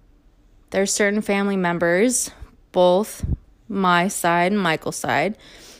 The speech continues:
um, that were trying to overstep their bounds,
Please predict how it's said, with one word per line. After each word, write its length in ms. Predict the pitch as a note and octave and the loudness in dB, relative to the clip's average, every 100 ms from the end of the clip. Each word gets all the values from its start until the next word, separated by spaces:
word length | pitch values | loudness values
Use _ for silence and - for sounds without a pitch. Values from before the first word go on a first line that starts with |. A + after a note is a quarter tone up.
| _ - | _ -4
um, 580 | F#3 F#3 F3+ F3 F3 - | -2 0 0 -2 -6 -4
that 140 | F3+ F3+ | 0 0
were 100 | F#3 | -2
trying 260 | - F#3+ | -4 -4
to 80 | - | -2
overstep 420 | F3+ G3 - F#3 | -2 -2 -4 -2
their 140 | A3 G#3+ | 0 2
bounds, 640 | G3 F3+ F3+ B3 B3+ | 2 2 2 0 0